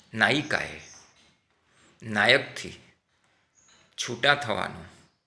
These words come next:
છૂટા પડવાનો નિર્ણય કર્યો છે. કોઈ સામાજિક બંધનની વિવશતા હશે, પણ હવે એ નાયક સાથે જીવન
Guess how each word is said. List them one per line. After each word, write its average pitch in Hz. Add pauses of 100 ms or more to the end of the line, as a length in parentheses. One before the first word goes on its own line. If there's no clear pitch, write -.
(320)
છૂટા 127
પડવાનો 87 (580)
નિર્ણય 104
કર્યો -
છે. - (1500)
કોઈ 190
સામાજિક 190
બંધનની 123
વિવશતા 101
હશે, - (1200)
પણ 98
હવે 110 (1500)
એ 135
નાયક 117
સાથે 117 (840)
જીવન 117